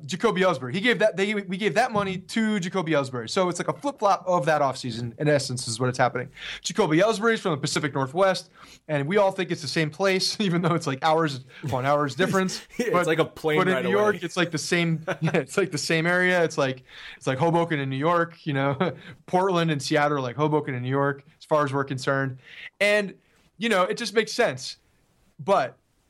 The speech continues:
Speaker 1: but, but, but,
Speaker 2: <laughs> Yeah.
Speaker 1: There is a lot more that goes into it. The contract that Robbie Cano has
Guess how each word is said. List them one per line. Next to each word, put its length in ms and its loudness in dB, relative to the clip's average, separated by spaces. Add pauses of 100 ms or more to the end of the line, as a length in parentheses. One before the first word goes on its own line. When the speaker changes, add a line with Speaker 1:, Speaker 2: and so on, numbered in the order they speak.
(260)
Speaker 1:
but, 240 2
but, 240 -4
but, 280 -2
Speaker 2:
<laughs> 80 -12
Yeah. 220 -4 (480)
Speaker 1:
There 200 2
is 120 0
a 60 4
lot 420 2
more 320 2
that 80 0
goes 240 -2
into 260 -2
it. 240 -4
The 80 -2
contract 760 0
that 100 0
Robbie 260 2
Cano 280 0
has 480 0